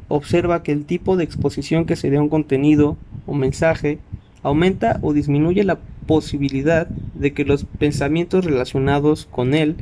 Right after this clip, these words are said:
sean fácilmente accesibles para la mente, activando ideas o tendencias que definen el comportamiento en las decisiones políticas. Es decir, que lo que se diga en la televisión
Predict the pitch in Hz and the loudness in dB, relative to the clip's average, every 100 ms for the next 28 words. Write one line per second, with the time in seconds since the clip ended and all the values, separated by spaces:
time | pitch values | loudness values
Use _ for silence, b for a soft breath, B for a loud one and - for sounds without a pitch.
0 | B B B - - 160 160 170 165 160 | B B B -4 0 0 2 0 0 0
1 | - 160 - 160 - 143 - 143 - 156 | 0 0 -2 -4 -4 -6 -4 -4 2 2
2 | 160 175 - 131 127 123 127 143 139 147 | 2 -4 -2 0 0 0 -2 -2 0 -2
3 | 143 - 131 139 147 151 135 143 143 160 | -2 -4 -2 0 2 2 4 2 0 -2
4 | - - 139 139 131 143 151 151 156 - | -8 -6 -2 -2 0 0 0 0 -2 -4
5 | - - - - - - 139 147 - 175 | -14 -16 -20 -20 -14 -2 0 0 0 0
6 | 214 202 151 135 - 135 - 135 139 147 | 0 -2 -2 -6 -4 -6 -2 0 0 0
7 | 156 131 135 135 135 139 139 - 127 123 | 0 0 0 -2 0 0 0 0 -2 -2
8 | - - 143 - - - - - - _ | -8 -8 -8 -8 -16 -16 -14 -14 -14 _
9 | _ - 147 151 175 - 156 151 - _ | _ -2 2 2 2 0 -2 -4 -16 _
10 | - - - 131 123 139 139 143 165 170 | -20 -10 -2 0 0 -2 2 4 4 2
11 | 147 127 135 135 143 170 147 | 0 0 0 0 0 0 0